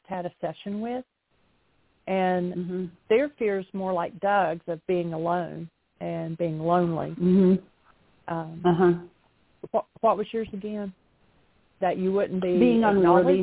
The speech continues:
Speaker 1: acknowledged or, oh, being unworthy.
Speaker 2: Unworthy, unacceptable,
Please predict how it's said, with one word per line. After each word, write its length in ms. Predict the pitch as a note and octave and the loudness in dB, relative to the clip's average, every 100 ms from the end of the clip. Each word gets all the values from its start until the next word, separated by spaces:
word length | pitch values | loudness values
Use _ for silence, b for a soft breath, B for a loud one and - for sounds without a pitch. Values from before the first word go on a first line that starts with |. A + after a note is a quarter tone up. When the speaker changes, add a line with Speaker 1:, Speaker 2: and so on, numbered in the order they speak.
| F#3 | 0
Speaker 1:
acknowledged 80 | F#3 | -4
or, 280 | E3+ E3+ - _ _ _ _ _ _ F3+ | -4 -4 -8 _ _ _ _ _ _ -6
oh, 140 | E3+ | -4
being 220 | F3+ F3 | -2 -2
unworthy. 680 | E3+ G#3 F#3+ F3+ F3+ F#3 F3+ | 0 0 2 2 0 -2 -2
Speaker 2:
Unworthy, 20 | |
unacceptable, 1040 | E3+ F3 - - F3 - E3+ E3+ E3 E3+ | -2 -4 -6 -10 -10 -8 -4 -2 -2 -2